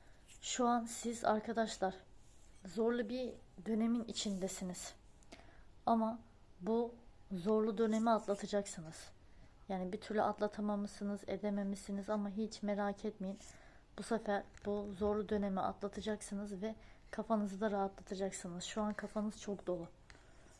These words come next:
Onu mu yapsam, bunu mu yapsam, şöyle mi yapsam, böyle mi yapsam diye çok düşünüyorsunuz. Ama, e, hiç merak etmeyin. Üstesinden geleceksiniz arkadaşlarım. Gönlünüz, içiniz rahat olsun.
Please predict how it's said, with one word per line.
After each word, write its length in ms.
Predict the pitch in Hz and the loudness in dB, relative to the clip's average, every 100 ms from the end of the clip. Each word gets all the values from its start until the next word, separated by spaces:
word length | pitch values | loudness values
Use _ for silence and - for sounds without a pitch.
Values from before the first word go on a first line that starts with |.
| - - - - | -20 -20 -20 -4
Onu 180 | 220 220 | 2 4
mu 100 | 220 | 6
yapsam, 480 | 220 220 - 220 214 - - - - - - - - - - - - - | 6 4 0 0 0 -4 -18 -20 -20 -20 -20 -20 -20 -18 -20 -20 -14 0
bunu 120 | 214 | 4
mu 100 | 208 | 6
yapsam, 460 | 208 196 - 202 196 | 4 2 0 -2 -2
şöyle 320 | - 202 202 | 2 2 4
mi 120 | 196 | 2
yapsam, 420 | 196 - 202 190 | 0 0 -2 0
böyle 240 | 196 202 196 | 4 4 2
mi 100 | 190 | 0
yapsam 440 | 190 - 196 185 | -2 -4 -2 -2
diye 160 | 196 208 - - - - | -2 -6 -10 -18 -18 -10
çok 320 | - 220 - - | -2 -2 -2 -4
düşünüyorsunuz. 680 | 190 220 214 220 - 190 - - - - - - | -2 0 0 0 -2 -6 -8 -16 -18 -18 -18 -6
Ama, 380 | 208 202 214 214 - | -2 2 2 0 0
e, 140 | 196 | -2
hiç 340 | 190 202 - | -2 -6 -2
merak 440 | 208 208 202 202 - | 0 2 2 0 -2
etmeyin. 380 | 220 190 196 233 - - - - | -4 -4 -6 -8 -14 -20 -16 -14
Üstesinden 680 | - 220 - 208 202 214 196 | -6 -6 -2 0 2 2 2
geleceksiniz 640 | 202 190 202 - 185 175 | 2 2 0 -2 -6 -2
arkadaşlarım. 720 | 175 180 190 180 - 185 190 | -2 0 -2 -2 -2 -4 -2
Gönlünüz, 400 | 190 208 202 208 214 - - - - - | -2 -2 -2 -4 -6 -8 -8 -8 -12 -12
içiniz 380 | - 202 214 - | -2 2 2 4
rahat 320 | 202 202 - | 4 2 -2
olsun. 320 | 170 - 190 | -6 -6 -12